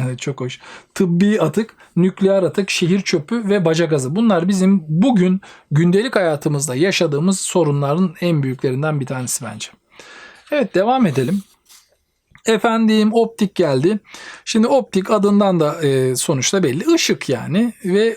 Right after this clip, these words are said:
ışık olaylarını, ışığın maddeyle etkileşimini inceliyor. Yani ışık dünya. Efendim, bazı araç ve gereçler var. Teleskop,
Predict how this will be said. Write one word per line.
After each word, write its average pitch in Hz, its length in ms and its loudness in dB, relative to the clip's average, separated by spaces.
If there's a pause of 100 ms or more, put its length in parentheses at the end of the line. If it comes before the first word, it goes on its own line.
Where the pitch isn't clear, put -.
ışık - 300 0
olaylarını, 143 720 0
ışığın 226 320 2
maddeyle 220 600 4
etkileşimini 151 640 -2
inceliyor. 160 520 2 (180)
Yani 185 320 -2
ışık 143 280 -4
dünya. 131 160 -6 (420)
Efendim, 214 420 4
bazı 208 360 2
araç 196 400 0
ve 190 100 2
gereçler 190 420 0
var. 131 180 -2
Teleskop, 196 640 0